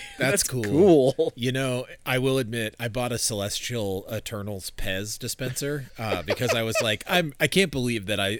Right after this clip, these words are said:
Speaker 2: I'm looking at a Pez dispenser that's shaped like a Celestial. I have to get this." And
Speaker 1: That
Speaker 2: I
Speaker 1: is
Speaker 2: bought it.
Speaker 1: crazy.
Speaker 2: Yeah.
Speaker 1: I mean, just, like, there's literally a scene where one appears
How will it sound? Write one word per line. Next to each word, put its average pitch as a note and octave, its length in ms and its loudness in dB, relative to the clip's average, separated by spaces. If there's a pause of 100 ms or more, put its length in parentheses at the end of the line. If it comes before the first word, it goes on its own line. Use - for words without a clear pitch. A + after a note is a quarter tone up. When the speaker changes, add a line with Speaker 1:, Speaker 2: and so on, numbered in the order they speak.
Speaker 2:
I'm A#2 220 -4
looking A#2+ 340 -2
at G#2+ 160 -4
a G#2 60 -4
Pez G#2+ 320 -4
dispenser F#2+ 480 -6
that's F2+ 180 -8
shaped F#2+ 260 -6
like F2 140 -8
a E2+ 60 -8
Celestial. E2+ 580 -8
I E2+ 80 -10
have E2+ 200 -10
to - 60 -16
get - 180 -14
this." E2 340 -16
And E2 100 -18
Speaker 1:
That D#3 140 6
Speaker 2:
I F3 60 10
Speaker 1:
is G#3 140 0
Speaker 2:
bought - 60 -8
it. - 20 -14
Speaker 1:
crazy. A2+ 420 2 (120)
Speaker 2:
Yeah. G2+ 220 -4
Speaker 1:
I D#3 80 2
mean, F3 260 6 (100)
just, E3+ 280 0
like, E3+ 240 6 (200)
there's D#3+ 360 4
literally F3 400 4
a D3+ 80 0
scene A#2+ 480 -2
where B2 240 2
one C3+ 260 0 (100)
appears A#2 880 -4